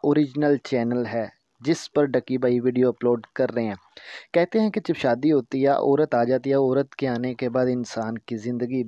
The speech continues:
बदल जाती है। डकी भाई के जो फॉलोअर सब्सक्राइबर थे वो तकरीबन दो से ढाई मिलियन के करीब थे, लेकिन शादी के बाद इस वक्त पाँच मिलियन से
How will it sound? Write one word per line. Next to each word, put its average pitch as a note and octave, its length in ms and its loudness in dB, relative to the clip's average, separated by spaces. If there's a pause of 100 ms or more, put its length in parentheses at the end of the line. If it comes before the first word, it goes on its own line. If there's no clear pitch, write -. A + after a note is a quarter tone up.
(120)
बदल G#2 320 -2
जाती G2 340 -8
है। F#2+ 180 -12 (640)
डकी D3 260 0
भाई E3+ 220 4
के E3+ 260 2
जो E3 200 4 (260)
फॉलोअर C3+ 340 4
सब्सक्राइबर B2+ 680 0 (100)
थे C3+ 120 2
वो C3+ 180 0
तकरीबन B2+ 440 -4 (140)
दो C#3 380 6
से C3+ 260 0
ढाई B2 340 2
मिलियन C3 320 0
के B2 140 -2
करीब B2 260 0 (100)
थे, C3 40 0
लेकिन B2 260 -2
शादी A2+ 340 -4
के A#2+ 160 0
बाद A2+ 220 0 (100)
इस C3 200 -10
वक्त A#2+ 260 -4 (120)
पाँच A#2+ 380 -4
मिलियन A#2+ 400 -2
से B2+ 260 -2